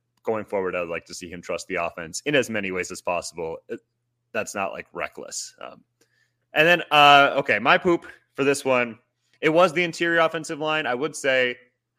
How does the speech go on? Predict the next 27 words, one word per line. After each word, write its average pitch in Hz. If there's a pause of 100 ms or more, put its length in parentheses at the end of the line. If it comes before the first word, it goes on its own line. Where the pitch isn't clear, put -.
(280)
I 123
tweeted 135
in 120
the 113
first 120
quarter, 101
like, 90
when 90
Kenny 92
Clark 87
was 82
already 85
busting 87
the 85
game 85
up, 78
like, 73
"Yep, 160
that's 113
a 139
weakness. 147
That's 104
what 107
we 117
thought." 123 (480)
And, 104
uh, 92